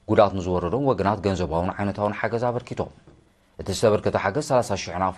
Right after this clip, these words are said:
ጥረ ገንዘብ ከምኡ እውን ንዕለታዊ መነባብሮ ዘገልግል ሃለኽቲ ከም ዘጠቓልል ሓላፊ ኣሃዱ ማሕበረ-፣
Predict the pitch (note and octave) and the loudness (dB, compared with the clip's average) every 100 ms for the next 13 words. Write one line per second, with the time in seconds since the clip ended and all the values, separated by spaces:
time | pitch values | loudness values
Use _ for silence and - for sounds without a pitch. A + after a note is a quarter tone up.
0 | C3 - F2 D#2+ E2+ G#2 A2 G2 E2+ E2 | -4 -2 -4 -4 -4 -4 -4 -4 -2 -2
1 | F2 F2 F2 F#2 A#2 C#3 C#3 F#2 F2 F2 | -2 -2 -2 0 0 2 0 0 0 -2
2 | F2 F#2+ A2 D3 D#3+ - _ - C#3 C#3+ | -4 -2 0 -2 -4 -14 _ 0 2 2
3 | - - G#2 F#2+ F2 E2+ E2+ G#2 A#2+ - | -4 -2 -2 -2 -2 -2 -2 -4 -6 -4
4 | F#2 E2+ F#2 E2+ F2+ B2+ B2+ F#2+ F#2 F#2 | -2 -2 -2 -2 -2 -2 -4 -2 -2 -2